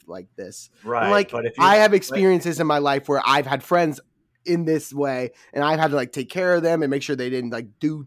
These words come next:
Speaker 1: dumb shit. And, like,
Speaker 2: Yeah.
Speaker 1: that's a burden, and it makes it, and we, we're talking about what it ma-, these films mean to us and what it makes us feel. And it brings me back
Speaker 2: Yeah.
Speaker 1: to those times where, like, I'm having to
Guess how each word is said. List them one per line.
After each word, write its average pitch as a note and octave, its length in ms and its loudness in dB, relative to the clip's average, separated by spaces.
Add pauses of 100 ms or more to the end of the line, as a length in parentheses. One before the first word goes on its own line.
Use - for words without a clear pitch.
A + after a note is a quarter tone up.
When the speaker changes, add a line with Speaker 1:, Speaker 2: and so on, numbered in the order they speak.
(120)
Speaker 1:
dumb C3+ 240 -2
shit. E3+ 480 -4 (300)
And, D3 80 -6
like, C3+ 160 -4
Speaker 2:
Yeah. G2 420 -8
Speaker 1:
that's E3+ 360 0
a D#3+ 60 -4
burden, D3+ 460 0
and B2+ 140 -6
it B2 60 -8
makes C3+ 280 -6
it, C#3 180 -4 (380)
and D#3 180 -2
we, D#3 120 -2
we're D#3+ 220 -6
talking F#3 220 -2
about D#3 160 2
what D3 140 2
it C3 120 -2
ma-, C3+ 80 -4 (100)
these B2+ 320 -12
films C3+ 320 -2
mean C3 180 -4
to B2+ 160 -8
us B2+ 320 -2
and B2 80 -10
what B2 120 -4
it G#2+ 100 -6
makes A#2+ 260 -8
us B2 200 -10
feel. A#2 340 -8 (160)
And C#3+ 80 -6
it C3 80 -6
brings E3 220 -8
me E3 80 -4
back C#3 180 -2
Speaker 2:
Yeah. - 60 -12
Speaker 1:
to C3+ 60 -8
those B2 300 -6
times A#2+ 340 -8
where, A#2+ 140 -10
like, A2+ 280 -10 (480)
I'm D3 240 0
having C3+ 380 -2
to A#2 560 -8